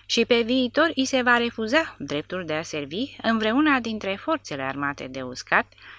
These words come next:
maritime sau aeriene. În paragraful treizeci și șase însă, în împrejurări excepționale, paragraful treisprezece poate fi ignorat și persoanele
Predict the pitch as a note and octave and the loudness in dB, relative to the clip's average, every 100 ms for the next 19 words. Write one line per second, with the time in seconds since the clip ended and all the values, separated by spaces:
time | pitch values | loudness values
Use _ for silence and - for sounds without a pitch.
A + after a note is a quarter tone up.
0 | _ E4 E4 D#3 - F#3 F3+ F#3+ D3 D3+ | _ 8 8 8 -4 -6 -6 -4 -4 -4
1 | - D3+ C3 E3 F3 C3+ A2+ - _ _ | -2 -2 0 -4 -6 -8 -10 -18 _ _
2 | - - - G3+ A3 A3 G3+ G3 B3+ C4 | -20 -20 -4 4 8 10 10 10 8 4
3 | - C3 - - D4 A3 C3 - C3 D3 | 2 -8 -6 0 2 2 -2 -2 0 0
4 | C#3+ - C3+ - C3 - G3 C#4+ - - | -2 -6 -8 -6 -8 -4 -4 -4 -8 -4
5 | G3 G#3+ G#3+ G3+ G3 G3+ D4+ C#4+ - D4 | 2 2 2 -2 -2 0 0 0 -2 -2
6 | - E3 D3+ - C3+ B2 C3 C#4 - - | -2 -6 -6 -4 -4 -4 -4 -6 -8 -20
7 | - - - B3+ B3+ B3+ F#4 - D#3+ - | -20 -2 10 12 12 10 6 6 -4 -4
8 | C#3 D#3+ G3 F#3+ F#3+ F#3 F3+ E3 A3+ G#3 | -2 -2 -2 -4 -4 -2 -2 0 -2 -2
9 | F3+ F#3 F3 E3 D3 C3 C3+ - - - | -8 -6 -6 -4 -2 0 0 -2 -4 -4
10 | F#3+ F#3 F#3 F#4+ D#4+ C#3+ | 0 0 2 4 4 2